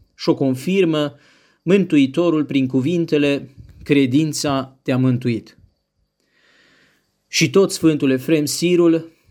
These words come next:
ne oferă un răspuns. Dacă femeia, odată vindecată, ar fi plecat în taină de lângă el, Mântuitorul nu ar fi putut să-i dea coroana izbânzii.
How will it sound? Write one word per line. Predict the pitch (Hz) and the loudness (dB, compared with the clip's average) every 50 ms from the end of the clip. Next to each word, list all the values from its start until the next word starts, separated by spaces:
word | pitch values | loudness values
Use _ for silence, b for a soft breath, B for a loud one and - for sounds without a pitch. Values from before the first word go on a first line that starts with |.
| _ _ | _ _
ne | - 180 185 185 | -6 -2 0 0
oferă | 151 - - 147 131 127 | -2 0 -2 -2 0 0
un | 131 135 | 0 2
răspuns. | 143 147 170 160 - - - 151 131 113 107 - - - - _ _ - _ _ _ _ _ _ _ _ _ _ _ _ _ _ _ _ _ _ | 2 2 2 0 0 -4 -6 -6 -6 -6 -6 -10 -16 -18 -20 _ _ -20 _ _ _ _ _ _ _ _ _ _ _ _ _ _ _ _ _ _
Dacă | - 147 147 131 165 143 | -2 -2 0 2 0 0
femeia, | - 170 160 160 170 202 226 220 185 160 | 2 2 2 2 4 2 2 2 2 2
odată | 151 131 147 160 160 156 147 | 2 2 2 0 0 0 -2
vindecată, | 127 127 131 127 127 151 156 156 - 175 175 175 170 - 160 151 147 139 - _ _ _ _ _ _ _ _ _ _ _ _ _ _ _ _ _ _ _ | 0 2 0 2 2 0 -2 -2 -2 0 0 0 -2 -2 -2 -2 -2 -4 -8 _ _ _ _ _ _ _ _ _ _ _ _ _ _ _ _ _ _ _
ar | 165 160 131 | -6 -6 -2
fi | 135 160 | -2 -2
plecat | - 151 151 - 202 196 185 - | 2 0 0 2 0 -2 2 2
în | 160 147 131 | 0 0 2
taină | 131 165 170 165 156 135 120 | 0 0 2 2 2 0 -2
de | 110 117 120 | -2 -2 -2
lângă | 123 135 135 127 143 | -2 -2 -2 0 2
el, | 151 143 135 147 156 160 165 160 - - _ _ _ _ _ _ _ _ _ _ _ _ _ _ _ _ | 2 4 4 2 2 2 0 -2 -6 -14 _ _ _ _ _ _ _ _ _ _ _ _ _ _ _ _
Mântuitorul | - 147 185 208 190 185 156 143 131 131 131 165 175 160 156 147 | -4 -2 0 0 0 2 2 0 0 2 0 0 0 2 2 0
nu | 147 160 | 0 0
ar | 160 147 | -2 -2
fi | 127 - 139 | -2 -4 -6
putut | 127 135 131 131 147 147 - | -4 -4 -2 -2 -2 -4 -2
să-i | - 147 135 123 | -2 -2 -2 0
dea | 143 147 143 | -2 -4 -4
coroana | - 151 135 127 123 123 117 117 | -4 -2 -2 0 0 0 0 0
izbânzii. | 120 123 127 127 131 135 127 117 110 110 - 127 - | -2 -2 -2 0 2 2 2 2 -2 -6 -10 -12 -16